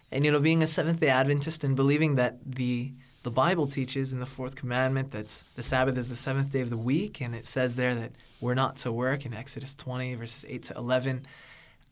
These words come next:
I had wandered from the Lord, and I actually told her, "Well, yeah, yeah, I, I think I can work. I could do that." And I'll never forget, she looked at me and she said,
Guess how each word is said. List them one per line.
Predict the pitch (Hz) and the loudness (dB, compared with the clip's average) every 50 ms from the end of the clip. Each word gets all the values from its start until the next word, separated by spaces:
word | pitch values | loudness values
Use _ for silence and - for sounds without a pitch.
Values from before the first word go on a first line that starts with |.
| _ _ - | _ _ -4
I | - 139 156 156 160 160 156 151 143 160 160 - - - - _ _ _ _ - _ _ _ _ - | 0 2 4 4 6 6 4 2 2 0 -4 -10 -16 -20 -20 _ _ _ _ -20 _ _ _ _ -4
had | - 147 147 | 0 2 2
wandered | 143 135 139 139 214 240 240 240 214 165 | 4 4 4 4 4 4 4 4 2 2
from | - 175 160 156 | 2 2 4 4
the | 151 | 4
Lord, | 139 139 139 139 156 160 156 - | 4 6 6 6 6 4 2 2
and | 143 139 139 139 139 - - - - - - - - - | 2 2 4 4 2 0 -4 -12 -20 -20 -20 -20 -12 -2
I | - 147 156 | 0 2 2
actually | 143 180 202 202 - - 175 165 160 | 4 2 2 2 2 2 2 2 2
told | 165 - 160 156 151 | 2 2 0 0 2
her, | 143 143 139 135 | 2 2 2 2
"Well, | 135 135 156 165 170 175 170 175 185 - - - - - _ _ _ - | 2 2 4 4 4 4 2 2 -2 -6 -12 -20 -20 -20 _ _ _ -8
yeah, | - 151 208 262 269 254 240 175 | -4 0 2 2 4 4 2 0
yeah, | 135 170 196 190 175 147 127 - | 0 0 2 2 2 2 0 0
I, | - 160 175 170 - - | 0 -2 -2 -2 -2 -4
I | 165 165 | -6 -4
think | - 226 214 214 | -2 -4 -2 -2
I | 202 185 | -2 -4
can | 170 - 151 147 | -2 -2 -2 0
work. | 147 151 143 139 | 2 2 2 2
I | 139 143 | 0 -2
could | 139 143 139 | -2 -2 -2
do | 139 160 165 | 0 2 2
that." | 139 123 117 117 - - _ - - - - - - - - - - - - - | 2 2 0 -4 -6 -10 _ -20 -20 -20 -20 -20 -20 -20 -20 -20 -20 -20 -6 0
And | 135 151 | 2 4
I'll | 160 165 | 6 6
never | 180 214 226 233 220 | 6 6 6 4 4
forget, | - 220 185 170 143 | 4 4 4 4 4
she | - - 160 160 | 4 4 4 4
looked | 196 240 233 - | 4 2 4 4
at | 175 135 | 2 2
me | 143 139 | 4 2
and | 131 139 | 2 2
she | - 143 | 0 0
said, | 139 - 156 143 139 131 135 - | 0 0 2 2 2 2 2 -2